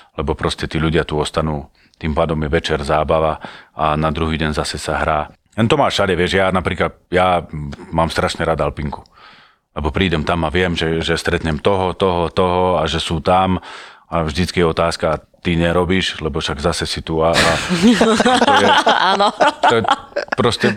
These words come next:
Speaker 1: máš určité kluby, ktoré sú super, no. Ja si myslím, že aj tu na, preto sa robí veľa turnajov firemných, lebo naozaj tí ľudia prídu a sú tu.
Speaker 2: Ešte mi povedz, chodíš si niekedy zahrať Litober?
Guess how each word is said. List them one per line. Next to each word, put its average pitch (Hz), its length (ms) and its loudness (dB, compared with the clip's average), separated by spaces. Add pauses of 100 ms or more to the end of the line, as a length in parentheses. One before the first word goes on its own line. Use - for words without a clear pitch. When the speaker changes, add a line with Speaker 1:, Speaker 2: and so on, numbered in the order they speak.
(180)
Speaker 1:
máš 131 440 2
určité 110 420 2
kluby, 101 280 0
ktoré 95 280 2
sú - 160 0
super, 82 320 2
no. 71 260 -6 (500)
Ja 90 140 2
si - 140 -2
myslím, 92 260 0
že 87 120 2
aj 82 120 2
tu 92 100 -2
na, 85 200 2 (240)
preto - 260 -2
sa 87 140 -2
robí 82 180 0
veľa 78 220 0
turnajov 80 420 0
firemných, 80 500 -2
lebo 78 280 0 (340)
naozaj 80 320 0
tí 82 100 -8
ľudia 78 260 0
prídu 82 340 0
a 78 80 0
sú 80 160 -6
tu. 82 160 -6 (340)
Speaker 2:
Ešte 196 220 0
mi 226 100 4
povedz, 185 420 0
chodíš 208 260 2
si - 100 -4
niekedy 226 180 -2
zahrať 226 320 2
Litober? 233 380 0